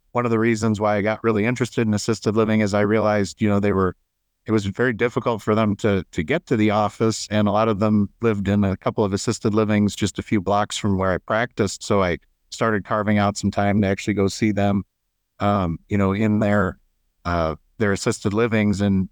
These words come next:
um, you know, as, as Katie said, I think that analogy of it, it's like their home, you know, that, so I always basically kind of treated it like seeing, seeing them on home visits. I would go to their individual apartments and see them, and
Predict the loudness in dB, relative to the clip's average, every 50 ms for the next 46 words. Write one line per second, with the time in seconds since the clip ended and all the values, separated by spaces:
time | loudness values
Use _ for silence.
0 | -4 -2 -2 0 0 -2 -2 -2 -2 0 0 2 0 0 -2 -6 -4 -4 -2 -2
1 | -2 -4 -4 -4 -2 0 0 -2 -2 -2 -2 0 0 0 0 0 -2 -2 -2 -2
2 | -2 0 0 0 0 0 0 0 0 0 0 0 0 -2 -4 -4 -4 -8 -8 -4
3 | -2 -2 -2 -2 -2 -2 -2 -2 -2 -2 -2 0 2 2 2 2 2 0 -2 -4
4 | _ _ _ _ _ _ -2 -2 0 0 0 0 -2 -4 _ _ -20 -20 _ _
5 | -12 -6 -2 0 2 2 2 2 2 2 0 -2 -6 -12 _ _ _ _ -2 -2
6 | -2 -2 -2 0 0 2 2 2 0 -2 _ _ _ _ _ -2 0 0 0 -2
7 | -4 -4 -2 0 0 2 0 0 -2 -2 -2 -4 -4 -4 -4 -2 0 2 2 4
8 | 2 2 0 -2 -8 _ _ _ _ _ _ -4 -2 -2 0 0 0 0 2 2
9 | 2 0 0 0 0 2 2 2 2 2 2 2 0 -2 -2 -2 -2 0 0 0
10 | 0 0 0 0 0 0 0 0 0 0 2 2 2 0 2 2 0 0 2 0
11 | -2 0 -2 -2 -2 -2 0 0 0 0 0 0 0 0 0 0 0 0 2 2
12 | 2 2 2 2 0 -2